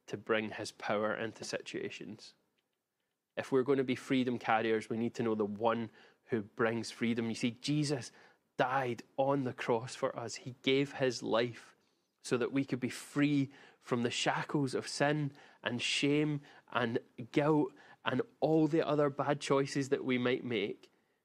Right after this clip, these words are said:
He died so that we could experience freedom. But if we don't know Jesus, then we don't know the freedom. The,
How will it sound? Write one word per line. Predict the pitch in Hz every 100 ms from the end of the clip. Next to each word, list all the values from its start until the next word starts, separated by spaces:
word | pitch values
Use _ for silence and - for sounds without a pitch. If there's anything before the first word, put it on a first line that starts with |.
| _
He | - 156 160
died | 147 143 127 131
so | - 127
that | 120 131
we | 127
could | - 123
experience | - - - 143 131 123 120 -
freedom. | - 131 143 151 147 - _ _ _ _ _ _ _ _ _ _ _ _ _ 131
But | 135
if | -
we | 147
don't | 143 151 135
know | 147 139
Jesus, | - 143 160 151 135 -
then | 135 131
we | 127
don't | 127 139 113
know | 135
the | 131
freedom. | - - 135 156 156 151 143 _ _ _ _ _ _ _ _ _ _ _ _ _ _ _ _ - _ _ _ _ _ _ _ _ _ _ _ _ _ _ _ _ _ _ _ _ _ _ _ _ - 120
The, | 120